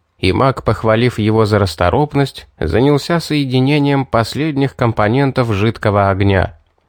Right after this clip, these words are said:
А слугу, решившего улизнуть к копающим могилы дружинникам,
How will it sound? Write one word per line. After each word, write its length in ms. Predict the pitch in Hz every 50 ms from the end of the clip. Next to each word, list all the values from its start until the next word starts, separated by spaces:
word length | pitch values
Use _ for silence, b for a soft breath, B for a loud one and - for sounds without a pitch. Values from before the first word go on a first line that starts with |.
| _ _ _
А 160 | - 104 98
слугу, 520 | 92 - - 92 92 90 113 175 214 170 - - -
решившего 640 | 139 113 120 120 - 156 143 - - - 117 117 113
улизнуть 560 | - 131 120 120 127 123 120 131 131 113 -
к 100 | - -
копающим 600 | - 113 - - 131 123 117 113 107 - - 110
могилы 540 | 107 104 110 117 117 110 113 110 107 104 101
дружинникам, 840 | 98 110 117 113 107 110 107 101 98 92 87 82 - - - -